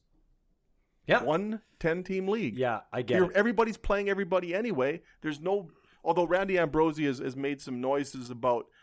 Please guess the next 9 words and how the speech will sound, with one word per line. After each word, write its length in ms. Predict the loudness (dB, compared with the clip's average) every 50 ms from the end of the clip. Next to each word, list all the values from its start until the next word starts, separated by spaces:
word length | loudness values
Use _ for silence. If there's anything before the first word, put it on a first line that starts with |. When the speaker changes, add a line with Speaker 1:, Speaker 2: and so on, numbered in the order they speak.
| _ _ _
Speaker 2:
perhaps 640 | -8 -8 -4 -2 -2 -2 -2 -4 -8 -14 -14 -18 -20 -20 _ _ _ _ _ _ _ _ _ _ _ _ _ _ -6
weighting 580 | -2 -2 -2 -2 -2 -4 -6 -6 -8 -10 -14 _ _ _ _ _ -20 -18 -12
the 100 | -12 -12
games 300 | -8 -6 -4 -4 -4 -4
within 220 | -4 -4 -4 -2 -4
the 80 | -4
division 420 | -6 -6 -4 -2 -2 -2 -2 -4 -6
and 80 | -6 -4
having 460 | -4 -4 -4 -4 -8 -8 -10 -12